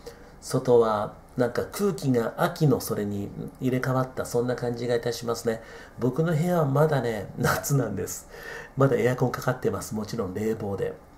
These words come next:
これなんとかしないと。換気もしてるんだけどね。なんか昼間のこう熱がこもってるんだろうね。だいたいこう昼間閉めっぱなしに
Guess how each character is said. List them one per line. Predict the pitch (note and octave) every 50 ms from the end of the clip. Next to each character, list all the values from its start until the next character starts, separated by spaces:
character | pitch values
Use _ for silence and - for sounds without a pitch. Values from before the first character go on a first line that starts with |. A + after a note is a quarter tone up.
| - -
こ | - -
れ | B2 A#2
な | C3 C#3+ C#3
ん | C3+
と | - -
か | -
し | - - - G2+
な | F#2+
い | G2 G2
と。 | - - - - - - - -
換 | C3+ - - C4 C4+ C4+ C4+
気 | B3+
も | A#3 G#3
し | - -
て | - C4
る | C4
ん | B3+ G3 D3
だ | A#2
け | F#2 G2
ど | F#2 F2+ F#2
ね。 | G2+ G#2+ G#2 G2 - - - - - - - - - - - - - -
な | G#3+ G#3+
ん | -
か | -
昼 | A2 D3+ D#3+ F3 E3+
間 | E3+ E3
の | D#3+ D#3
こ | - D#3+
う | C#3+
熱 | C#3 C#3+ C#3 - - - E3
が | C#3+ - - -
こ | - - C3+
も | D3 E3+ E3+ -
っ | -
て | C3 A#2
る | - - F2
ん | E2+
だ | - -
ろ | - - - G2
う | A#2+
ね。 | C3 C3+ C#3 C#3 C#3 -
だ | - D3+
い | D3+
た | D#3+ D#3+
い | D#3 D#3
こ | - D3
う |
昼 | C#3 D3+ D3 D3
間 | C#3 C#3 C3
閉 | - - C#3
め | C#3 C3+
っ |
ぱ | C#3 - B2+ B2
な | B2
し | A#2+ - C3
に | B2+ A#2+